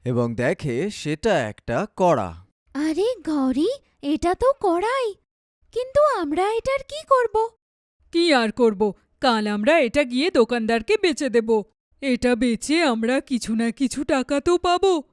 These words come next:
Speaker 1: তারপরে দুই বোন মিলে সেই কড়াটাকে নিয়ে নিজেদের বাড়িতে চলে আসে এবং সেটাকে ওখানেই রেখে দেয়।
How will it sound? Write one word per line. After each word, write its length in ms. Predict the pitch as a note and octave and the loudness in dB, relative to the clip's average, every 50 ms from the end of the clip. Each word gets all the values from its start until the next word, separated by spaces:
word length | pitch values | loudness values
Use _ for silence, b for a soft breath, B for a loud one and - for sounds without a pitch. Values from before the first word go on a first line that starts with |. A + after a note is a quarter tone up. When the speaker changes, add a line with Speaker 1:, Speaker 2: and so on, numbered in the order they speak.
| _ _ _ _ _ _ | _ _ _ _ _ _
Speaker 1:
তারপরে 540 | - C3+ C3+ D3+ F3+ F3+ A3+ G#3+ F3+ C#3+ B2 | -2 0 2 2 2 4 2 4 4 2 2
দুই 220 | A2+ B2 C3 C3 B2 | 2 0 -2 -2 -2
বোন 320 | A#2 C3 C#3 E3 F#3+ G#3 | -2 0 0 0 0 -2
মিলে 380 | G3 F3 D#3 C3 A2+ A2+ A#2+ B2+ | -4 -4 -4 -2 -2 -2 -4 -4
সেই 200 | - - C3 B2 - | -4 -6 -8 -6 -2
কড়াটাকে 640 | - B2+ A#2+ B2 C#3 D3+ - F#3+ F3+ F3 - F3+ E3 | 0 0 2 2 0 0 0 -2 -2 -2 -4 -6 -6
নিয়ে 320 | C#3 A#2+ A2+ A2+ A#2+ C#3+ | -6 -6 -4 -4 -6 -6
নিজেদের 480 | E3+ E3+ C#3 A#2+ A#2 C#3 C#3+ F3 F#3 E3+ | -6 -6 -6 -6 -6 -4 -2 -2 -4 0
বাড়িতে 380 | C#3 E3 E3 E3+ E3 - C#3+ | 0 0 2 2 0 -2 -4
চলে 300 | - - B2 A2 A2 A2 | -2 -2 -2 -2 -2 -2
আসে 260 | G#2+ G#2 - - A2 | -2 -4 -6 -10 -12
এবং 420 | G2+ - A2 A#2+ A#2 C3 C3+ B2+ A#2+ | -10 -6 -6 -4 -2 -2 -2 -4 -4
সেটাকে 460 | - D3 D#3 F3+ G#3+ - - A#2 B2+ | -4 -4 -4 -2 -4 -6 -6 -6 -6
ওখানেই 300 | C#3 B2+ - C#3 E3 G3+ | -4 -4 -4 -4 -4 -2
রেখে 260 | G#3 E3 B2 - A2+ | -2 -4 -4 -4 -8
দেয়। 180 | F#2+ F#2 F2 | -8 -10 -12